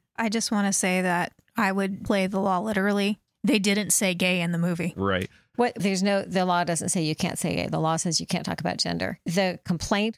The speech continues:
Speaker 3: which was from a Moms Liberty supported school board member, said it is not a teacher's job to impose their beliefs upon a child. Religious, sexual orientation, gender identity, any of the above.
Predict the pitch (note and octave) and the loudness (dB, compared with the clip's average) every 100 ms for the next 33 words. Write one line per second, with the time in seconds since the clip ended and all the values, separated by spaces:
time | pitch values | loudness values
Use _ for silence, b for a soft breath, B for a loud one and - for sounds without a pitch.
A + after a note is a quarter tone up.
0 | - F3+ - F3+ E3+ - F3 E3 E3 E3+ | -4 -2 0 0 0 0 0 0 0 0
1 | E3+ - F3+ E3 F3 - F3+ F3 F3 - | -2 -2 -2 0 0 0 0 0 -2 -2
2 | F3+ F3 - E3+ E3+ F#3 F#3 F#3 G3+ G#3 | -2 -2 -2 -2 0 0 0 0 0 -2
3 | b b b b - F3+ E3 E3+ D#3+ F#3 | b b b b 0 0 2 0 2 0
4 | F#3+ F3+ G#3 F#3 F3+ C#3+ F3+ F#3+ G3 F3+ | 0 -2 -2 0 -2 0 0 0 0 -2
5 | D#3 G3+ G#3 F#3+ F#3 F#3+ G3 G3 F#3+ E3 | 0 0 0 0 0 0 0 -2 0 0
6 | - F3 E3+ E3+ D#3+ B B B G3 G#3+ | 0 0 0 0 -4 B B B 2 2
7 | A3 A#3 - F3+ - F#3+ F3 E3+ F#3 E3+ | 0 0 0 0 0 0 0 0 0 0
8 | - E3 F3+ F3 F3+ E3+ E3+ E3 D#3+ E3 | 0 0 0 0 2 2 2 0 0 -2
9 | - E3 D#3+ D3 D#3 - - - | 0 0 0 0 0 0 -4 -4